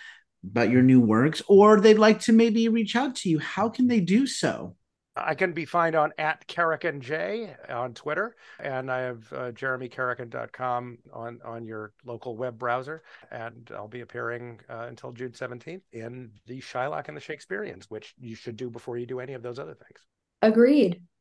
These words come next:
Speaker 3: I similarly exist on your web browser inside your tiny phone at yael haskell dot com.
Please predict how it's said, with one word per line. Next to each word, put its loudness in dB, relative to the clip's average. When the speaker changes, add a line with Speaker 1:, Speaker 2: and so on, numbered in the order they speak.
Speaker 3:
I 0
similarly 2
exist 2
on 0
your 4
web 4
browser 2
inside -2
your -2
tiny -4
phone 2
at 0
yael -2
haskell -6
dot -4
com. -6